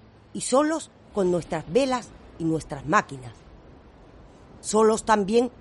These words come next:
con el horizonte. Las olas vienen del este invisible, una a una, pacientemente. Llegan hasta nosotros y pacientemente se van hacia el desconocido oeste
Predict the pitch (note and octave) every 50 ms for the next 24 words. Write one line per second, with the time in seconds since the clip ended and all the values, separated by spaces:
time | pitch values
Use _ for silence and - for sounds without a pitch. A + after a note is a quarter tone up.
0 | - - - - - F3+ F3 E3+ E3 D#3 D#3 C#3+ D3 - - G3 G3 D#3+ C3 -
1 | - B2 - - - - - - - - - - - - - E3 E3+ D#3 - -
2 | G#3+ A#3 A#3 A#3+ A#3+ - - - - - - - - - - D#3 F#3+ B3+ D4 D4
3 | C4+ A3 F#3 F3+ E3 E3+ F3 F3 A3 C4 A3+ - - A#3+ A#3+ A#3 G3+ A3+ - -
4 | C4+ C#4 F#3 D3 C3+ C3+ - - - - - - - - - C#4 D#4+ D4+ C4+ B3+
5 | C#4 D#4+ F4+ B3 D#3+ C3+ C3 - - - - - - F3 D#3+ - - F3 G#3 G#3
6 | F3+ G3 F#3+ A3 A#3 G3 C#3+ - - C#3 B2+ - - - - - - - - -
7 | C#3+ G#3+ B3+ C4 A#3+ C4+ C4 B3+ B3 G#3+ - - A3+ G3+ G3 F3 - C4+ B3+ B3+
8 | - D#3 D3 - - - - - - - - C#4 A3 - B3 - - C#4+ F4 F4
9 | D4+ - G3+ G#3+ D4+ C#4+ G3 D#3 - E3 F3 F3+ - - - - - - - B3
10 | B3 B3+ D4+ D#4+ D#4 C#4 A#3+ - A#3+ A#3+ A3 G3+ F3+ G3+ - - - G3 F#3 F#3
11 | - - A#3+ B3 A3+ A3 A3 B3 C4+ G3+ - - - D3+ C3+